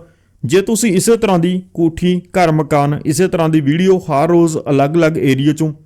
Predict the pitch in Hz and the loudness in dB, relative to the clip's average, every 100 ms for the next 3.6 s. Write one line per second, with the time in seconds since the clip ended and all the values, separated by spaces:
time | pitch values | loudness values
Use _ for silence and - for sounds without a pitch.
0 | _ _ - 147 165 185 151 143 156 151 | _ _ -4 -2 0 0 0 0 -2 -2
1 | - 135 175 175 175 135 131 170 185 175 | -2 0 2 2 0 2 0 2 -2 -4
2 | _ _ - 160 185 196 170 185 202 190 | _ _ -6 -2 0 0 0 2 0 2
3 | 196 143 156 175 175 | 0 2 0 2 2